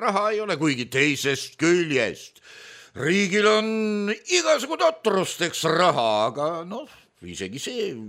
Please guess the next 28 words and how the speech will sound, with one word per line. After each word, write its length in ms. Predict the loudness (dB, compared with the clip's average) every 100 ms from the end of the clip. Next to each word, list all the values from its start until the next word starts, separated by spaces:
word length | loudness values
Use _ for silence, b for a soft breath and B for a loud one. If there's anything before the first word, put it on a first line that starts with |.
| -10
et 300 | -10 _ -10
ei 120 | -8
saa 180 | -4 -6
nüüd 200 | -6 -6 -6
S 160 | -6
M 160 | -8 -8
S-e 240 | -10 -10
saata, 600 | -10 -8 -8 -10 -6 -4 -4
mõneti 480 | -4 -2 -4 -4 -4
oli 180 | -2 -2
nagu 400 | -4 -2 -2 -2 -8 B B B B
pääsuke 720 | 2 2 0 -4 -4 0 2 4
või 300 | 4 2 -2
miski 640 | -6 -6 -8 -8 -8 -10 -8
siuts-räutsik 760 | -6 -6 -6 -4 -4 -4 -4 -2
vähemalt. 480 | 0 -2 -6 _ -20 B B 2
Aga 140 | 4
heidame 260 | 4 2 2
pilgu 280 | 0 4 4
ajalukku, 480 | 6 4 0 -6 -2
mida 180 | 0 2
me 100 | 2
näeme. 240 | 2 2
Me 140 | 0 0
näeme 160 | 0 0
tuhande 280 | 0 0 0
kuuesaja 400 | 0 0 0 0
kuuekümne 460 | 2 2 2 0